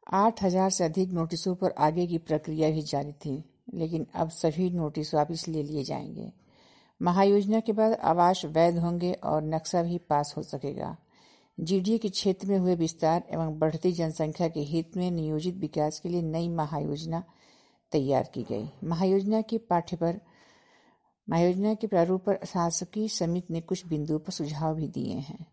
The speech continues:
सुझावों में नदियों के किनारे बाढ़ग्रस्त क्षेत्र को मनोरंजनात्मक करने के प्रस्ताव को वापस लेने को कहा गया है। विनियमित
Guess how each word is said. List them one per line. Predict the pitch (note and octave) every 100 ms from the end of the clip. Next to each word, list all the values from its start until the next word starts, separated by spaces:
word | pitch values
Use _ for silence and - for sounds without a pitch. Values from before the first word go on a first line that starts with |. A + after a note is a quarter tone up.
| _ -
सुझावों | - G3+ F#3 G3 G3+
में | A3 A3+
नदियों | F#3 F3 F3+ G3
के | G3
किनारे | E3+ E3+ E3+
बाढ़ग्रस्त | E3+ E3 E3 F3 F#3
क्षेत्र | - D#3 D#3+
को | D#3 F3
मनोरंजनात्मक | E3 D3+ D3+ D3+ D#3+ D3+ F#3+ F#3 F#3+ - _ - _ _
करने | - D#3 E3
के | F3 F3
प्रस्ताव | D3+ - - D3+
को | E3 E3+
वापस | D3+ D3+ E3 D#3
लेने | D3
को | C#3
कहा | C3+ C#3+
गया | C#3+ - C#3+
है। | D#3 - _ _ _ _ _ _ -
विनियमित | F3 G#3+ A3 A3+ B3